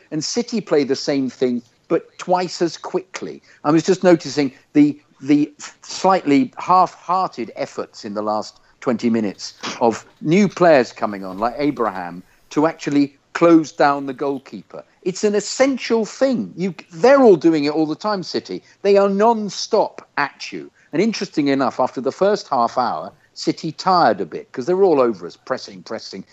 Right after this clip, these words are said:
They tired a bit, and that's when we came back in the game. And Hudson-Odoi had his, had that chance when he went into the middle, and, and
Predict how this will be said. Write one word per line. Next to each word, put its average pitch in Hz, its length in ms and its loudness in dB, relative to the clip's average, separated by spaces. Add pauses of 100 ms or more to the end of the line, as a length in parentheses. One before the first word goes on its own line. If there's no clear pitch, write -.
(120)
They 139 120 2
tired 208 340 2
a 104 60 0
bit, 123 220 -4 (160)
and 143 100 -8
that's 143 180 -6
when 175 120 -4
we 180 80 -2
came 127 220 -4
back 113 200 -2
in 131 60 -6
the 143 80 -6
game. 160 260 -2 (160)
And 127 100 -8
Hudson-Odoi 135 720 0
had 117 200 0
his, 123 260 0 (240)
had 127 160 -2
that 127 180 0
chance 127 400 -2
when 117 120 -10
he 113 40 -8
went 127 180 -4
into 117 180 -12
the 113 100 -6
middle, 101 380 -4 (220)
and, 120 260 -2
and 123 280 -2